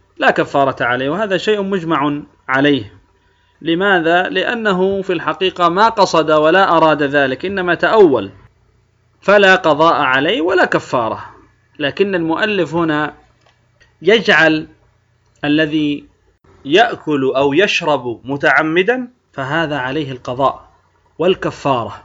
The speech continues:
ولهذا قال: "وإنما الكفارة على من أفطر متعمدا بأكل أو شرب أو جماع مع القضاء". وهذا هو مذهب مالك.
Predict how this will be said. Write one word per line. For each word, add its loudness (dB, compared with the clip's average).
ولهذا -4
قال: 0
"وإنما -4
الكفارة 0
على -2
من -12
أفطر -4
متعمدا -6
بأكل -6
أو -2
شرب -4
أو 2
جماع 0
مع 4
القضاء". -2
وهذا 0
هو -6
مذهب -6
مالك. -10